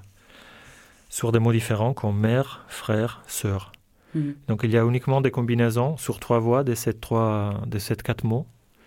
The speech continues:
Speaker 1: qui ont la même métrique parce que ils, ils se superposent précisément, mais ils sont légèrement différemment phonétiquement. Donc, il y a des sortes de dissonances phonétiques entre ces trois voix qui, qui avancent. Après, c'est très obstiné. Ils font que, ils font que ça très longtemps.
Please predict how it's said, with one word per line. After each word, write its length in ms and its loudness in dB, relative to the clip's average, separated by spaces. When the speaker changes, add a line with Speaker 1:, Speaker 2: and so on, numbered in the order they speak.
Speaker 1:
qui 300 0
ont 40 2
la 140 4
même 180 4
métrique 440 0
parce 200 -10
que 380 -6
ils, 320 -10
ils 60 -8
se 160 -8
superposent 760 -4
précisément, 680 -2
mais 120 -2
ils 80 -6
sont 200 -8
légèrement 420 -2
différemment 680 -2
phonétiquement. 680 -4
Donc, 160 -2
il 60 2
y 60 4
a 60 4
des 100 2
sortes 280 2
de 260 0
dissonances 540 0
phonétiques 560 -2
entre 640 -2
ces 160 -6
trois 200 -2
voix 280 -2
qui, 220 -12
qui 140 -4
avancent. 320 -2
Après, 160 0
c'est 100 0
très 240 0
obstiné. 640 0
Ils 140 -6
font 220 -2
que, 340 0
ils 60 -6
font 180 -2
que 120 0
ça 280 2
très 180 -4
longtemps. 380 0